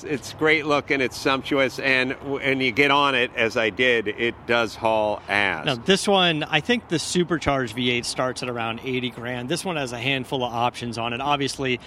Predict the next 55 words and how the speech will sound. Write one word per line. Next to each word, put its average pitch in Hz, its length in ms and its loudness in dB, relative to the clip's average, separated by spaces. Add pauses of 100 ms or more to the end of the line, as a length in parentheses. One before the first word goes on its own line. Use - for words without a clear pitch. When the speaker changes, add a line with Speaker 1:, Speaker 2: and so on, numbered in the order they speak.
(160)
Speaker 2:
it's - 140 -4
a 135 60 -6
press 135 320 0
car, 127 180 -2
so - 140 -10
they 120 120 0
wanna 127 220 0
dress 120 360 -2
it 123 80 -6
up 120 140 -12
with 117 100 -8
as 104 120 -10
many 120 200 0
things 113 240 -6
as 110 120 -8
possible. 127 600 0 (340)
Twenty-one 156 500 2
inch 135 300 -2
wheels. 143 480 4
It's 135 140 -6
got 131 220 -2
the 131 80 0
rear 135 260 2
seat 135 240 -2
entertainment, 123 720 -2
the 123 80 -2
huge 120 380 0
sunroof. 117 640 -2 (280)
Speaker 1:
Right. 104 400 2 (180)
Speaker 2:
I 180 80 4
mean, 180 180 2
I - 20 -14
mean, - 40 -
I 214 60 4
mean, 180 240 2
even 190 220 4
the 156 80 2
paint 143 260 4
that 135 80 2
we 123 100 -2
mentioned, 120 400 -2
the 113 60 -2
chili 120 320 0
red, 117 360 0
is, 113 200 -2
like, 113 180 -4
an 120 60 -4
eighteen 117 260 -4
hundred 117 180 -2
dollar 113 180 0
option, 135 400 0
but 120 100 0
it 123 40 -4
looks 123 300 0
gorgeous. 131 640 0